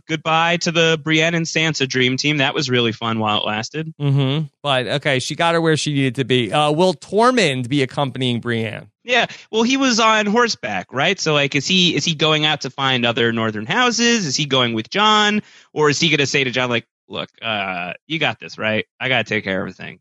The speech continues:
Speaker 2: Mm-hmm.
Speaker 1: Uh, I know, I know what Jessica Lees is hoping for. I know that Jess is really team Giants Brienne.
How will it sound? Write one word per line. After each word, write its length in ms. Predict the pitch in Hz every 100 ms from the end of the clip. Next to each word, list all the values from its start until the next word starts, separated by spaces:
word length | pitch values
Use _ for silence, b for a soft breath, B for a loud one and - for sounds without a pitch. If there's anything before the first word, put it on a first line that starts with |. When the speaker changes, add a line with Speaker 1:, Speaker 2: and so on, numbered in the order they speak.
| _
Speaker 2:
Mm-hmm. 400 | 165 151 143 143
Speaker 1:
Uh, 220 | 98 95 -
I 120 | 143
know, 140 | 180 175
I 180 | 170 185
know 140 | 214
what 120 | 208 196
Jessica 320 | 185 - 170
Lees 300 | 147 127 -
is 80 | 101
hoping 400 | 101 92 90 90
for. 220 | 90 82
I 100 | 92
know 180 | 123 151
that 120 | 156
Jess 340 | 139 135 127
is 240 | 127 117 113
really 480 | 135 135 131 127 123
team 400 | 143 135 131 120
Giants 400 | 123 117 113 -
Brienne. 500 | 110 104 95 90